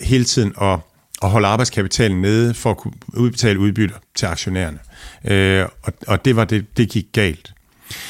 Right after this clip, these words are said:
Samtidig så Morris Chang, han var verdensmester i at producere, så man, man var rigtig god til at, at producere, øh, chip. Og derfor så hedder Taiwan Semiconductor det helt rigtige. Det hedder Taiwan Semiconductor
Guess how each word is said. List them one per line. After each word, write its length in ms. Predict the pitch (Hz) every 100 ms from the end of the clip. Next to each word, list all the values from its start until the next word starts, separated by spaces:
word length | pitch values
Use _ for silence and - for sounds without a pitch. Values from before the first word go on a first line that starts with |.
| - - -
Samtidig 500 | 147 151 - 131 107
så 120 | 147
Morris 260 | 123 104
Chang, 360 | 90 - 120 131
han 120 | 127
var 80 | 117
verdensmester 640 | 107 110 120 - 113 -
i 140 | 101 95
at 60 |
producere, 540 | - 92 90 156 147 107
så 120 | 101
man, 160 | 101 104
man 260 | 104 101
var 200 | 104 113
rigtig 300 | 117 117 -
god 220 | - 123 107
til 280 | - 120 104 - -
at, 60 | 95 -
at 100 | 92
producere, 580 | - 104 92 - 120 78 - -
øh, 220 | 98 92
chip. 260 | - - 107 - - -
Og 100 | -
derfor 220 | 120 -
så 160 | 127 139
hedder 440 | 92 117 160 101 - - - -
Taiwan 400 | - 110 117 107
Semiconductor 680 | - 117 120 98 85 101 101
det 140 | 87
helt 240 | 87 131 98
rigtige. 280 | 98 - 95
Det 140 | 107
hedder 140 | 110
Taiwan 420 | 101 - 139 147 139
Semiconductor 840 | - 120 117 95 92 101 -